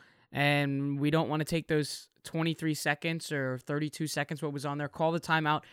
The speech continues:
get the ball back, no timeouts, and see if we can go down and try to tie the game. He kinda just said it would, it would be unrealistic and kinda just threw in the towel there. Do you agree with the call there, or do you wanna just go see us kinda fight to the end, even though it would be, uh,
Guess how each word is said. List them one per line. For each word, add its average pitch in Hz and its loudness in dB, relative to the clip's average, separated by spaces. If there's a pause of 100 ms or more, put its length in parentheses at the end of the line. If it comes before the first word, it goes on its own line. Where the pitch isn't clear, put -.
(200)
get 165 0
the 175 0
ball 156 4
back, 151 4
no 151 0
timeouts, 147 2
and 131 -6
see - -4
if 156 0
we 170 0
can 147 -2
go 147 4
down 147 4
and 135 -4
try 139 0
to 143 2
tie 139 2
the 139 0
game. 139 -2 (340)
He 175 0
kinda 202 6
just 170 0
said 165 2
it 151 4
would, 143 -2
it 151 -4
would 147 0
be 143 -2
unrealistic 170 2
and 135 -4
kinda 151 2
just 147 -4
threw 160 2
in 156 2
the 147 0
towel 156 8
there. 156 6 (280)
Do 190 2
you 220 10
agree 196 6
with 269 2
the 233 6
call 226 2
there, 233 6
or 196 6
do 165 2
you 160 2
wanna 180 0
just 170 -2
go 170 2
see 165 2
us 156 -2
kinda 151 0
fight 156 2
to 156 -4
the 139 2
end, 117 2
even 127 -2
though 127 2
it 123 -2
would 131 -2
be, 127 0
uh, 117 0